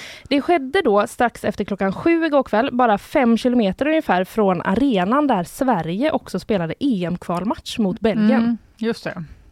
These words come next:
Speaker 1: Och personerna som sköts, de ska ha haft svenska landslagströjor på sig.
Speaker 2: Mm.
Speaker 1: Och det finns också ett videoklipp på en misstänkt, eh, gärningsman som har spridits. Och i den här videon så tar då mannen på sig dådet och, eh, belgiska H L N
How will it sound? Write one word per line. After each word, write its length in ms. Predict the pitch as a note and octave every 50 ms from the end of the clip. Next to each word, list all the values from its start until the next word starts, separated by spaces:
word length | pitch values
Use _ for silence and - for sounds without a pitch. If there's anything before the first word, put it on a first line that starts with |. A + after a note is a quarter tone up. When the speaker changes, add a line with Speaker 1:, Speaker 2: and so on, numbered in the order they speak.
| _ _ _ _ _ _ - - -
Speaker 1:
Och 140 | - B3 B3
personerna 500 | B3+ A#3 C4+ C4 A3+ G#3+ G#3+ A3 A3 G#3+ -
som 320 | - - A3+ G#3+ G#3 G#3
sköts, 540 | - - D#4+ B3 A3+ - - - - - - - - - - - -
de 360 | - - A#3+ A#3 A#3 A#3+ B3 B3
ska 220 | - - A#3+ G#3+
ha 120 | F#3+ G3+
haft 340 | G3+ F#3 A3 E3+ - - -
svenska 380 | - - A#3+ A3 - - G3 F3+
landslagströjor 1000 | F#3 A3+ C#4 B3+ F#3+ E3 - - - F#3 D#3+ D#3 - - - - G3 G3 C4 D#4+
på 140 | - - -
sig. 180 | - - - - _ _ _ _ _ -
Speaker 2:
Mm. 280 | F3+ F3 E3+ F3 F#3+ - - - - -
Speaker 1:
Och 180 | - - - G#3 -
det 80 | B3
finns 180 | G#3+ A#3+ A#3 G#3+
också 180 | A3+ - - G#3+
ett 100 | F#3 G3
videoklipp 760 | G#3+ C#4+ C#4 A#3 G3+ F#3 G3+ G#3 - C4+ D4 - - - -
på 220 | - A3+ G#3 G3 -
en 220 | G#3 G3+ G3 G3+
misstänkt, 500 | G#3+ G#3 - - G3 F3 E3+ - - -
eh, 60 | G3 F#3 F3 F3 F3 F3 F3 F3 F3
gärningsman 800 | F3 F#3 C#4+ C4+ A3 F#3 F3+ F#3 F#3+ G3 - - C#4+ D#4+ E4+ D#4+
som 180 | - D#4 C#4+
har 60 | C#4+ C#4+
spridits. 640 | - - B3+ C4 G3 D#3+ D#3 E3+ C4+ D#4 - - -
Och 200 | - G3+ - -
i 100 | - A3
den 100 | G3 G#3+
här 80 | G#3+ G3+
videon 340 | G3+ G#3+ F#3+ F3 G#3+ A#3+ A#3
så 80 | A#3
tar 160 | G#3+ A3 G#3+
då 80 | G3+ G#3
mannen 360 | G3+ G3+ F#3+ F3+ F3+ F3 F3+
på 300 | - - B3+ A3 G3 F#3
sig 180 | - - C#4+ C#4
dådet 500 | B3 C#4 B3+ A3+ A3 G#3+ A#3+ C4 - -
och, 420 | - - G3 - _ _ _ -
eh, 320 | G3+ F#3+ F#3 F#3 F3+ F3+ -
belgiska 840 | F#3+ - A3 G3 F#3 F3+ F3+ E3 F#3 E3+ - - - F#3+ F3+ F3+
H 200 | E3 F3 G#3 G3+
L 120 | G3+ A3 -
N 320 | C#4 A#3+ G3+ A3 D4 F4+